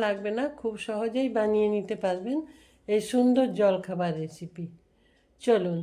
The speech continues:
তাহলে এটা এখন আমরা বানিয়ে নেব। ফ্রাই প্যান বসিয়ে দিয়েছি ওদিকে, সেটা গরম করে নেব, কিন্তু খেয়াল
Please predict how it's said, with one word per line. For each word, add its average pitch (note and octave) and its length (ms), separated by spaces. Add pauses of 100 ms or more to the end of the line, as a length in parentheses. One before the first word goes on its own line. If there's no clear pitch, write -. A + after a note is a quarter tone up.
(340)
তাহলে A3 320 (120)
এটা C4+ 140 (100)
এখন B3 220 (120)
আমরা A#3 160 (160)
বানিয়ে F#3+ 400
নেব। D#3+ 140 (1300)
ফ্রাই A#3+ 260
প্যান C4 280
বসিয়ে B3 460
দিয়েছি A#3+ 460 (120)
ওদিকে, G#3 380 (520)
সেটা A3+ 260 (140)
গরম A#3+ 240 (140)
করে A3+ 260
নেব, F#3+ 160 (500)
কিন্তু B3 260 (120)
খেয়াল C4+ 280